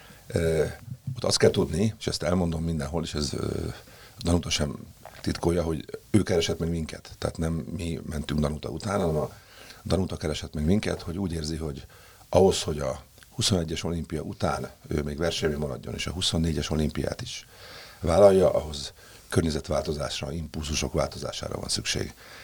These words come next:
És bejött az F T C-ben, tehát, ö, csatornákon keresztül megtaláltuk egymást, bejött az edzőjével, aki egyébként a férje, és, ö,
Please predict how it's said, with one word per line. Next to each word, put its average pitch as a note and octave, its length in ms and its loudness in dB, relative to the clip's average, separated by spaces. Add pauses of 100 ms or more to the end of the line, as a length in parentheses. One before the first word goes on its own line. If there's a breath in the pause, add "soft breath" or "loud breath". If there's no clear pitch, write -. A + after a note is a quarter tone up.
(340 loud breath)
És - 280 -2 (400)
bejött C#3 520 10
az G2+ 120 4
F - 20 -2
T F#2 180 2
C-ben, E2+ 500 2
tehát, - 200 -8
ö, - 160 -4 (520 loud breath)
csatornákon E2+ 560 6
keresztül D#2+ 400 2
megtaláltuk - 500 4
egymást, D#2+ 480 -2 (100)
bejött F2 520 4 (480 soft breath)
az F2+ 80 0
edzőjével, D#2+ 420 4
aki D2+ 160 -6
egyébként D#2 380 -4
a - 40 -10
férje, G2 420 4 (560 loud breath)
és, D2 560 0
ö, D#2 320 -4